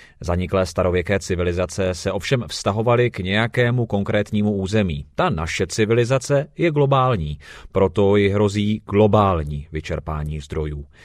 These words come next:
V zájmu svého duševního zdraví se to raději nesnažte dál domýšlet. Hrozbu definitivního konce života na Zemi lze snad ještě odvrátit.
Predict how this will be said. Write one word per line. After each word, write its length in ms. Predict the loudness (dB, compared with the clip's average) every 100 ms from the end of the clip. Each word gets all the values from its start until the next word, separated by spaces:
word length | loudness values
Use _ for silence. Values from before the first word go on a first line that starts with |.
| -20 _ -12
V 100 | -2
zájmu 460 | 2 2 2 -2
svého 560 | -2 -2 -2 0 0 0
duševního 640 | 0 -2 0 0 0 0
zdraví 380 | 0 2 2 2
se 140 | 0 2
to 80 |
raději 340 | 2 4 2 2
nesnažte 640 | 0 0 -2 -4 -2 -2
dál 300 | 0 0 0
domýšlet. 640 | -2 -4 -6 -8 -10 -12 -16 -20 -20 -12 0
Hrozbu 400 | 2 4 4 4
definitivního 880 | 4 2 0 0 -2 -2 0 0
konce 320 | 0 0 0
života 380 | 0 0 0 0
na 120 | -2
Zemi 360 | 0 0 2 2
lze 440 | 2 0 2 2 2
snad 480 | -2 -2 -2 -2
ještě 440 | -4 -6 -4 -4 -4
odvrátit. 680 | -2 -2 -2 -2 -6 -14